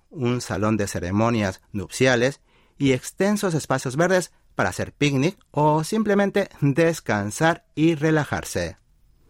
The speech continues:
Pero si hablamos de Sonyudo, no podemos pasar por alto el puente peatonal del mismo nombre. Conocido como el Puente del Arco Iris,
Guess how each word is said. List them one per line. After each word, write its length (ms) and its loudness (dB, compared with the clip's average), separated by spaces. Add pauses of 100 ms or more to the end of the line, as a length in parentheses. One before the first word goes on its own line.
(680)
Pero 420 4
si 160 0
hablamos 420 2
de 280 0
Sonyudo, 720 2 (340)
no 340 2
podemos 440 2
pasar 340 -2
por 160 0
alto 380 0 (260)
el 220 -6
puente 480 0
peatonal 640 0
del 240 -8
mismo 340 -6
nombre. 460 0 (1080)
Conocido 680 0
como 300 2
el 140 -6
Puente 500 0
del 100 2
Arco 320 -2
Iris, 400 2